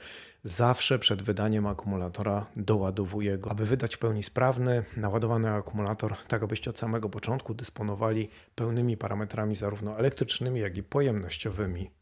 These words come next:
akumulatora. No i taki protip dla Was, jeżeli kiedykolwiek będziecie gdziekolwiek kupować akumulatory, starajcie się nie kupować z napięciem poniżej dwanaście pięćdziesiąt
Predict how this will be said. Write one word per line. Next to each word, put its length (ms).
akumulatora. 760
No 60
i 40
taki 200
protip 400
dla 260
Was, 380
jeżeli 280
kiedykolwiek 400
będziecie 340
gdziekolwiek 600
kupować 400
akumulatory, 640
starajcie 580
się 160
nie 120
kupować 680
z 140
napięciem 560
poniżej 540
dwanaście 560
pięćdziesiąt 720